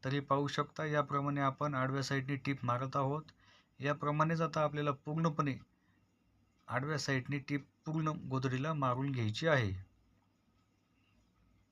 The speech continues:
साधारणतः एक दोन अडीच इंचाचे बॉक्स येतील, याप्रमाणेच आपल्याला, या अंदाजाने आपल्याला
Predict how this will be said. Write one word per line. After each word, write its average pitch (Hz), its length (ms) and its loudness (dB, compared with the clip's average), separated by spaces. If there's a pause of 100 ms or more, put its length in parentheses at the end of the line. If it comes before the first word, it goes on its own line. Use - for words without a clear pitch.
(1040)
साधारणतः 165 580 2
एक 160 260 0
दोन 151 240 2
अडीच 151 260 2
इंचाचे 147 340 -2
बॉक्स 131 360 -2
येतील, 147 340 -2 (380)
याप्रमाणेच 143 800 0
आपल्याला, 135 400 0
या 143 220 0
अंदाजाने 139 420 0
आपल्याला 135 400 0